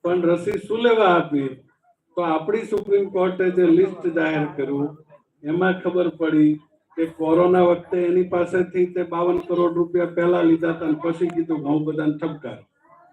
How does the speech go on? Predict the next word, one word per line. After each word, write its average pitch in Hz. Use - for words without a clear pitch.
અને 185